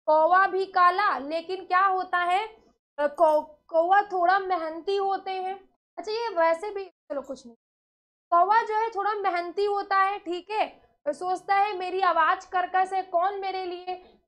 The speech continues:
जो है, अ, घोंसला बना करके देगा हमको, है ना, तो खुद ही मेहनत से घोंसला बनाता है।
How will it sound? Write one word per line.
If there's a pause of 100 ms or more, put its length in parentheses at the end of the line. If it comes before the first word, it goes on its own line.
(120)
जो
है,
अ,
घोंसला
बना
करके
देगा
हमको, (260)
है
ना,
तो
खुद
ही
मेहनत
से
घोंसला
बनाता
है।